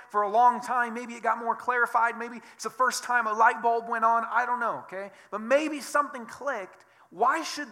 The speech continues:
you not want that to be what you're building your life on and worshiping and getting your sense of value and worth from? Why? And often what happened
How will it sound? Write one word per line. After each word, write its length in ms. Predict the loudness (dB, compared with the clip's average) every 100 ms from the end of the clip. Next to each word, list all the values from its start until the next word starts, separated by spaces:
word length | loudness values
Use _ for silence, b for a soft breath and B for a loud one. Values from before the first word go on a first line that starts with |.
| -12
you 140 | -10
not 600 | -10 -2 6 8 6 4
want 300 | 2 2 2
that 400 | 0 -2 -4 -12
to 80 | -12
be 220 | -10 -12
what 220 | -6 -6 -8
you're 140 | -14
building 380 | -10 -10 -8 -8
your 120 | -2
life 300 | 2 2 2
on 120 | -2
and 100 | 0
worshiping 460 | -2 -2 -4 -14 -16
and 100 | -14
getting 200 | -14 -12
your 80 | -12
sense 220 | -10 -12
of 80 | 2
value 440 | 4 6 2 -6
and 140 | -10
worth 260 | -4 -4 -4
from? 260 | -12 -10 -4
Why? 380 | -4 -4 -8 -10 _ b b b b b b _ _ _ _ _ _ _ _ _ _ _ _ _ _ _ _ _ _
And 120 | -14
often 440 | -8 -2 -4 -4 -8
what 120 | -8
happened 580 | -2 -4 -4 -10 -16